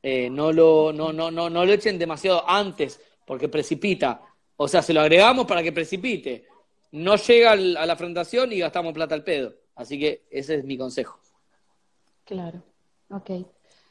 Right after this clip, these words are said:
Speaker 2: Em, están preguntando sobre carbonatación en botellas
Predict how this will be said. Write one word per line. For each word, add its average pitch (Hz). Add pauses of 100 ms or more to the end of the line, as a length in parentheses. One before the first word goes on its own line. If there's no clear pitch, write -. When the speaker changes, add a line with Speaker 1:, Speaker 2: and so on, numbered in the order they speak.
(240)
Speaker 2:
Em, 214
están 262
preguntando 262
sobre 233
carbonatación 202 (100)
en 208
botellas 226